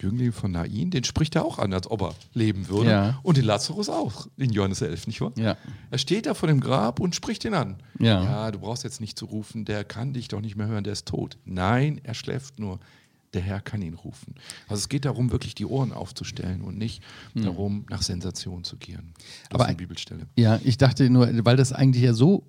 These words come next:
Speaker 2: offensichtlich ist, wie will man das denn geheim halten?
Speaker 1: <laughs>
Speaker 2: Und es ist doch ein offenes Geheimnis.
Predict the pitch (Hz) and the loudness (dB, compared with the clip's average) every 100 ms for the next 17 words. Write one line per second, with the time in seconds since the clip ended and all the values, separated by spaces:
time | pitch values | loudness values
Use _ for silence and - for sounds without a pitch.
0 | _ - 127 113 117 127 147 - - 104 | _ 0 2 2 0 0 -2 -4 -2 -2
1 | 104 104 127 113 123 - 117 104 95 117 | 2 4 6 6 4 4 2 2 2 2
2 | 98 92 90 98 95 - 104 - - - | 2 0 0 -4 -8 -2 0 0 -2 2
3 | 123 120 - - - 151 - 127 120 120 | 4 4 2 0 2 2 2 2 2 0
4 | 123 110 - 104 101 90 90 - - - | 0 0 -2 -2 -2 -2 -6 -8 -10 -12